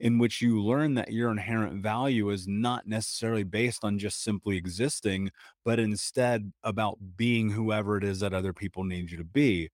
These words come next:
And when you're faced with that choice of trying to be yourself, what ultimately happens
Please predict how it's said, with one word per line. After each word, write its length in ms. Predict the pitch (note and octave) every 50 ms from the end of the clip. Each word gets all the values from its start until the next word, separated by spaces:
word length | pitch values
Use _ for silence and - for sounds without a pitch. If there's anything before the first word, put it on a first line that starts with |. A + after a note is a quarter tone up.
| _ _ _ - _ _ _ -
And 120 | A#2+ A#2+
when 100 | A#2+ A2
you're 80 | G#2 G2+
faced 400 | - - B2+ B2 A2+ - - -
with 160 | G#2+ G#2 -
that 240 | - G#2 - - -
choice 400 | - - - B2 A#2+ A2+ - -
of 140 | A2 F#2+ -
trying 340 | - - A2+ G#2 G2 G2+ G2
to 60 | F#2
be 120 | E2+ F#2+ F2+
yourself, 640 | F2 E2+ E2+ F#2 - - - D#3+ E3 C#3+ B2 A2 -
what 220 | - F#2+ G2+ - - -
ultimately 520 | G2+ G#2+ G#2+ - - G#2+ G2+ E2 C#2 E2 F2
happens 640 | - - C3 C3 C3+ - - G#2+ G2 F#2+ F#2 F2